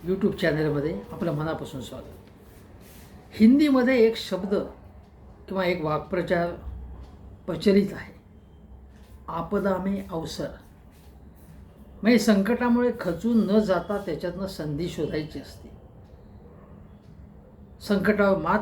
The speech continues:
करायची असते, संकटातून नवीन मार्ग शोधायचा असतो.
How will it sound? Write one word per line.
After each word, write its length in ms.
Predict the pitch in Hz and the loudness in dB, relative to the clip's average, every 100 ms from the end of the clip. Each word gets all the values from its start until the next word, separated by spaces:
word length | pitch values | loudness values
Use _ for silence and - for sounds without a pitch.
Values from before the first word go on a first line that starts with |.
| - | 0
करायची 360 | 185 175 170 | -2 0 -2
असते, 480 | 175 - 185 185 185 - - | -4 -4 -4 -4 -6 -14 -10
संकटातून 640 | 190 175 202 196 190 214 208 208 - - - - - - - - | -8 -2 0 2 4 4 2 -4 -16 -20 -20 -20 -20 -20 -20 -4
नवीन 300 | 170 233 254 | 2 6 6
मार्ग 320 | 185 170 196 | 4 2 2
शोधायचा 460 | - 185 160 156 151 | 2 0 -2 -4 -6
असतो. 260 | - - | -12 -14